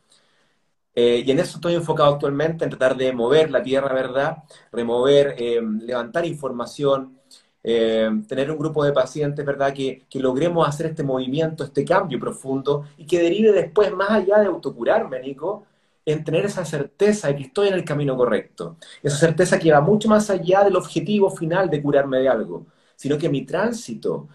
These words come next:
mi caminar en ese nuevo camino tenga profundo sentido. Y eso es un poco lo que, lo que estoy tratando de, de buscar.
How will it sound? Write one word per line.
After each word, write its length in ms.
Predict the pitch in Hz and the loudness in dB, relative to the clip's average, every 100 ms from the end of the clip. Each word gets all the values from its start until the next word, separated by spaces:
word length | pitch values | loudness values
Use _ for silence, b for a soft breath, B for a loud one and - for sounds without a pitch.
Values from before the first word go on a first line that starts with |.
| B | B
mi 220 | 113 127 | -8 -6
caminar 600 | 127 120 117 113 165 220 | -2 -2 0 2 4 4
en 200 | 151 123 | 2 0
ese 320 | 127 160 156 123 | 0 0 0 -4
nuevo 340 | 127 214 214 | 0 0 0
camino 560 | 151 147 185 214 262 b b | -4 -4 -4 -4 -4 b b
tenga 320 | - 156 160 | -6 0 2
profundo 420 | 156 135 156 147 135 | 0 -2 -2 -2 -2
sentido. 460 | 127 110 117 104 | -6 -6 0 0
Y 100 | 104 | 2
eso 220 | 165 190 | 0 0
es 60 | 180 | -4
un 80 | - | 2
poco 260 | 170 170 | 2 4
lo 100 | 143 | 2
que, 360 | 131 123 117 - b b b | 0 0 0 -4 b b b
lo 100 | - | -4
que 80 | 113 | -4
estoy 200 | 110 123 | 0 -2
tratando 400 | 110 117 117 117 | 2 2 4 6
de, 400 | 110 107 98 95 - | 6 4 2 0 -2
de 100 | 101 | -2
buscar. 460 | 92 - - - | -2 0 0 0